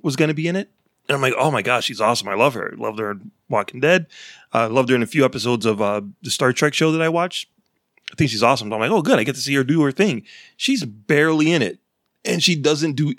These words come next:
anything at all except for, like, stand on the sidelines. I'm like, "Oh, man, what a waste! What a fucking waste." And then, obviously, the main thing I didn't like, it was what, what you kinda just touched on, Joey.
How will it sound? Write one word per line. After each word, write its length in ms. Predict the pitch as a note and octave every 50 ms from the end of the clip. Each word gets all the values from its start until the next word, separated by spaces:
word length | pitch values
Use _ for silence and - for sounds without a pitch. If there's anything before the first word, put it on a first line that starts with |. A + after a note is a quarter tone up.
| -
anything 420 | - D#3+ D#3+ D3+ D3+ - D3+ C#3+ C3
at 80 | C3
all 380 | C3+ D#3 E3+ C#3+ F2 - - - -
except 220 | C#3+ - E3+ D#3
for, 160 | - E3 C#3 B2+
like, 140 | B2+ C3
stand 220 | - - D#3+ D3+ D3+
on 80 | C#3+
the 80 | B2+ A#2
sidelines. 520 | - E3+ D#3 E3+ D#3 A#2 F2+ - - -
I'm 120 | - - -
like, 160 | - - - -
"Oh, 360 | - F#3 E3+ C3 F#2 D#2+ D#2+
man, 420 | F#2+ D#3+ G3 A#3+ G#3 B2 F#2 D#2+ - _ _ _ _ _ _ _ _
what 100 | - D3
a 20 | C#3+
waste! 540 | C3 B2+ F3 G3+ C4 G#3 B2+ - - - - C3+ D3+ E3+
What 340 | D#3+ F3 D3+ D#3+ - - _ _ _ _ -
a 60 | -
fucking 340 | - - D3+ C#3 - B2+ A#2+
waste." 320 | G#2 G#2 - - - - - -
And 120 | D#3 C#3+
then, 300 | D3 D3+ D3+ D3 D3 C3+ _ -
obviously, 380 | - D3 D3+ D3 C#3+ C3+ - C#3+
the 80 | A#2+ A2+
main 220 | A#2+ C3 B2+ C3
thing 240 | - C#3+ C3+ B2+ A#2+
I 60 | A2+ A2+
didn't 220 | G#2+ A#2 A2+ G#2+
like, 240 | G#2+ G#2+ A2 G#2 -
it 100 | - B2
was 320 | A#2+ B2 A#2+ A#2 A#2 C3
what, 280 | C#3+ A#2 G#2+ B2+ A#2 - _ _ _ C#4
what 180 | A#3+ C3 B2
you 200 | - D3 D3 C3+ - - - - - _ _ -
kinda 200 | - D3 D3 C3+
just 200 | C3+ C3 - -
touched 240 | C#3+ C#3+ A#2+ -
on, 160 | - B2 A2 A2
Joey. 400 | G#2 A2 G#2 G#2 G#2 G#2+ G#2+